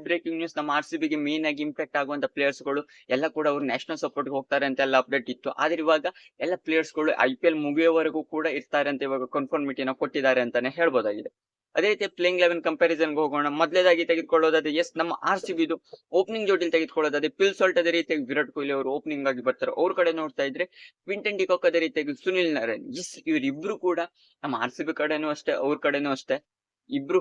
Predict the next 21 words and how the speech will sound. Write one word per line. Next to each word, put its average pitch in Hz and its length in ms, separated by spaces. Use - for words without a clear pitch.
ಕೂಡ 175 140
ಆಟ 165 200
ಆಡಿದ್ರಂತೂ 170 500
ಹಂಡ್ರೆಡ್ 156 340
ಪರ್ಸೆಂಟ್ 160 280
ನಮ್ಮ 127 200
ಆರ್ 131 100
ಸಿ 156 140
ಬಿ 160 100
ಕಡೆ 160 240
ವಿರಾಟ್ 151 280
ಕೊಹ್ಲಿ 156 180
ಅದೇ 151 140
ರೀತಿ - 200
ಫಿಲ್ 156 220
ಸಾಲ್ಟ್ 151 260
ಅವರು 151 220
ಸಾಲಿಡ್ 147 340
ಫಾರ್ಮ್ 151 240
ಅಲ್ಲಿ 127 140
ಇದ್ದಾರೆ. 120 200